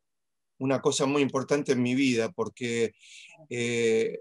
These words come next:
desde que llegué acá, como te dije, en el ochenta y tres, en adelante, por lo menos hasta,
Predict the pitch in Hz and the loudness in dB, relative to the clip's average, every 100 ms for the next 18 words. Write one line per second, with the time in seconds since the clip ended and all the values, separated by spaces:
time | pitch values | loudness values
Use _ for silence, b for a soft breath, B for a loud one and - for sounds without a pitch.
0 | - - 127 131 131 131 135 139 165 160 | -14 -2 2 4 2 2 4 6 6 4
1 | - 170 170 151 127 127 135 147 147 139 | 4 2 2 0 0 0 2 0 2 2
2 | 131 120 - 156 143 143 - 156 180 180 | 2 0 -2 0 4 2 2 0 0 0
3 | - _ b b _ 127 127 123 127 139 | -6 _ b b _ -4 2 4 6 4
4 | 170 170 139 127 127 143 135 135 123 127 | 4 0 -2 -2 0 -2 -2 -6 -8 -4
5 | 117 117 | -2 -2